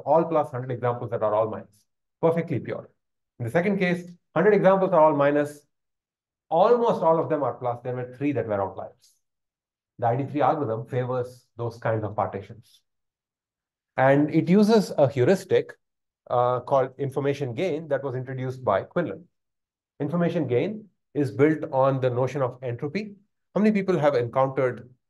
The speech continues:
the concept of entropy before? Uh, in, outside of physics, in the context of, uh, okay, a s-, mm,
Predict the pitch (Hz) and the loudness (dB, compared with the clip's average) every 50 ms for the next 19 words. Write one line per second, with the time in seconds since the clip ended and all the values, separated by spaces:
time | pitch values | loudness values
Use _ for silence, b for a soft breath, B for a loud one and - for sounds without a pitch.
0 | _ _ _ - 113 - 120 117 117 - 131 - 120 117 - - 117 117 113 123 | _ _ _ -20 -14 -8 -8 -6 -6 -6 -6 -6 -6 -8 -6 -4 -6 -6 -6 -6
1 | 110 92 104 98 95 - - - 90 - - _ _ _ _ _ _ _ _ _ | -8 -8 -8 -10 -10 -12 -16 -14 -16 -16 -16 _ _ _ _ _ _ _ _ _
2 | _ _ _ _ _ _ _ _ _ _ _ _ _ _ - 113 110 110 107 90 | _ _ _ _ _ _ _ _ _ _ _ _ _ _ -6 -4 -2 -2 -2 -4
3 | - - _ _ _ _ _ _ _ _ 135 135 131 127 123 123 120 - - - | -6 -10 _ _ _ _ _ _ _ _ -4 -2 -2 -2 -2 -4 -6 -8 -4 0
4 | 131 151 143 - 165 147 123 - - 127 113 95 98 95 95 - - - 117 107 | 0 0 2 2 2 2 2 2 0 -2 -4 -4 -4 -10 -12 -14 -16 -10 -8 -6
5 | 110 107 107 113 110 110 113 117 - - - 120 101 101 - _ - 107 101 98 | -4 -4 -2 -2 -2 0 -2 -4 -4 -4 -4 -4 -4 -6 -8 _ -4 -2 0 0
6 | 95 98 101 98 - _ _ _ _ _ _ _ _ _ _ - 175 123 120 - | 0 -2 -4 -10 -16 _ _ _ _ _ _ _ _ _ _ -4 -2 -2 -2 -4
7 | - - 151 156 - - 139 135 - _ _ - 151 151 139 147 147 | -2 -2 -2 -2 -2 -6 -14 -16 -16 _ _ -10 -6 -4 -2 -2 -4